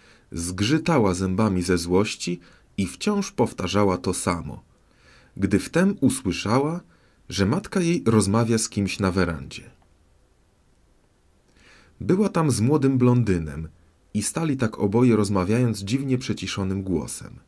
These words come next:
Mary znała tego młodego blondyna, wyglądającego na chłopa. Słyszała, iż był to bardzo młody oficer, niedawno przybyły z Anglii. Dziecko patrzyło na niego,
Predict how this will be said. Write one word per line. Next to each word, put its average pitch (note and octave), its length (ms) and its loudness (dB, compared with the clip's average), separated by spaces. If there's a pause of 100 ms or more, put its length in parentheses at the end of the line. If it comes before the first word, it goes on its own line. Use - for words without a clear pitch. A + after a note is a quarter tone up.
(800)
Mary F#2 360 2
znała G2+ 400 0
tego F#2 260 -2
młodego F#2+ 440 0
blondyna, G2+ 680 0
wyglądającego A2 920 0
na G#2 140 -2
chłopa. E2 540 -6 (1800)
Słyszała, B2 560 2
iż G#2+ 200 -2
był A2 220 0
to C3+ 200 2
bardzo C#3+ 400 0
młody B2+ 420 4
oficer, B2 600 -2
niedawno G2 480 -2
przybyły G#2+ 460 2
z - 160 -4
Anglii. E2 520 -6 (1200)
Dziecko E3+ 300 -2
patrzyło A2 500 0
na F2 140 -4
niego, B2 480 -2